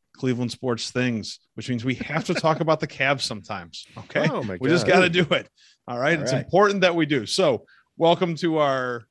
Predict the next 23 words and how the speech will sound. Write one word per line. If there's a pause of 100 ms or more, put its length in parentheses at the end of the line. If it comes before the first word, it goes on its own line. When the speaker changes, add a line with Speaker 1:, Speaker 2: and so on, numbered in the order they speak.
Speaker 1:
first (120)
weekly
recap (420)
of
the
Cavs. (200)
It's
gonna
be
a
quick
recap
every
week.
So
we're
just
gonna
call
it
Sip
of
Wine